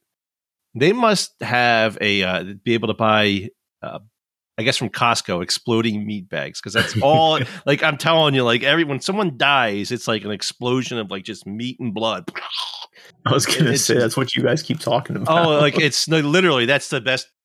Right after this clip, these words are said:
Speaker 1: description of how people die. It's just they, it's, it's always explosive and disgusting, and it's great. So, um,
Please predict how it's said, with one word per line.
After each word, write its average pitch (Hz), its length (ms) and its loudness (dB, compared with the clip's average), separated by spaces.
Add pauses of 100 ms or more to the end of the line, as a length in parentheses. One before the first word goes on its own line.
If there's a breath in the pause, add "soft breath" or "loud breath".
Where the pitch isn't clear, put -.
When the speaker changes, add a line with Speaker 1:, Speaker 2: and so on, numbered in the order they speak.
Speaker 1:
description 135 640 -2
of 110 140 -2
how 110 180 -2
people 120 320 -6
die. 123 320 4
It's 98 220 0
just 120 220 -2
they, 110 120 0
it's, 104 360 -4
it's 101 180 -8
always 110 260 -2
explosive 127 720 0
and 95 380 -2 (420 loud breath)
disgusting, 120 720 0
and 92 80 2
it's 92 140 -2
great. 101 400 -2
So, 95 320 -2
um, 95 320 -2